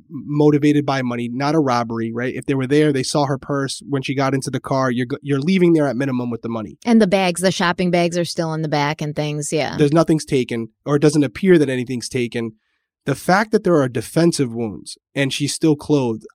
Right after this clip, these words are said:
Speaker 1: I would think at this point, it may be even more of an inclination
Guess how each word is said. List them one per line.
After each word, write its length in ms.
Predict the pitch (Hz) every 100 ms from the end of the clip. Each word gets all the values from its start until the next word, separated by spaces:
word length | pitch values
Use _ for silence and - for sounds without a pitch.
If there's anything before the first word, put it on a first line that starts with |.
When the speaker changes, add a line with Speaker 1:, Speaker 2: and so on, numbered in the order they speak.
| -
Speaker 1:
I 220 | 170 208
would 200 | 196 151
think 300 | - 156 135
at 100 | 117
this 180 | 170 -
point, 440 | - 127 117 110 _ _ _ _ -
it 160 | 165
may 220 | 160 170 170
be 140 | 151
even 440 | 160 147 160 156
more 340 | 147 160 214 226
of 80 | 160
an 160 | 131 - -
inclination 760 | 151 - 135 117 113 120 104